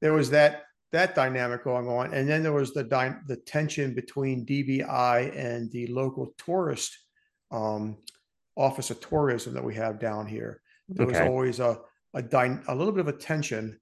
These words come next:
Speaker 1: going back and forth between those two of who's stepping on whose toes, because D B I was supposed to be focused just on downtown Bedford. But as it was expand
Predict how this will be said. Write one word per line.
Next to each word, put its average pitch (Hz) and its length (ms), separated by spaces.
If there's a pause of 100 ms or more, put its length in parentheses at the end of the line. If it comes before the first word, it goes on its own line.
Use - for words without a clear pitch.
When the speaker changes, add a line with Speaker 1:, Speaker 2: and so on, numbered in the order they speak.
(360)
Speaker 1:
going 127 220
back 120 220
and 131 100
forth 131 220
between 127 320
those 123 140
two 143 240
of 135 220
who's 175 380
stepping 147 300
on 127 240
whose 131 240
toes, 143 400 (320)
because 139 240
D 165 160
B 156 160
I 185 180
was 139 120
supposed 143 240
to 135 60
be 123 60
focused 131 360
just - 260
on 120 380
downtown 120 680
Bedford. - 420 (680)
But 131 100
as 127 180
it 151 140
was 123 160
expand 135 1000